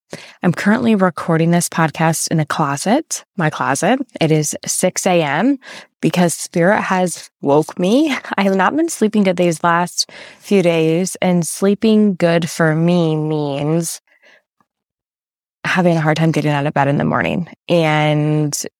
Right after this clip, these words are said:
I haven't been doing that. I've been like, Spirit has been waking me up. "Come on, get up. We have so much work to do," and having so much energy when I go to bed at night. And I'm really noticing, I'm sharing this 'cause I want to invite you into it for yourself.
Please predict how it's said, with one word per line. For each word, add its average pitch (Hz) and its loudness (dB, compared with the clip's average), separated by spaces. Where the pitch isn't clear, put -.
I 143 -2
haven't 160 2
been 156 2
doing 147 0
that. 131 -2
I've 147 -4
been 156 -2
like, 151 -4
Spirit 165 0
has 170 0
been 160 0
waking 170 2
me 170 2
up. 165 -2
"Come - -4
on, 170 0
get 160 0
up. 175 0
We 175 2
have 160 -2
so 185 0
much 175 0
work 143 -2
to - -12
do," 92 -2
and 160 2
having 170 0
so 170 -2
much 175 -2
energy 165 -2
when 160 -4
I 151 -4
go 151 -4
to 147 -4
bed 143 -8
at 156 -6
night. 226 0
And 202 2
I'm 196 2
really 269 4
noticing, 185 0
I'm 160 0
sharing 269 0
this 160 -4
'cause - -10
I 185 2
want 175 0
to 175 0
invite 170 0
you 170 0
into 175 0
it 151 -2
for - -4
yourself. 151 -4